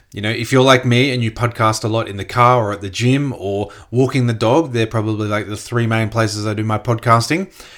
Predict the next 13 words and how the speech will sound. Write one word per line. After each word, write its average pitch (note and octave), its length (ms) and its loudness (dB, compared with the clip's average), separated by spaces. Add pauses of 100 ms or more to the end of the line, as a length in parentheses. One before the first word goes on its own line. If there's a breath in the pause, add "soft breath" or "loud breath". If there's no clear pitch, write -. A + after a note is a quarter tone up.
(120 loud breath)
Uh, B2 220 2
you C3 100 0
might B2+ 160 4
just B2 140 -2
need B2 120 2
to G#2+ 60 -6
pause C3+ 500 4
for - 120 -4
the C3 100 2
moment C3+ 360 2
until A2 300 -2
you G#2+ 220 -4
can A#2+ 400 0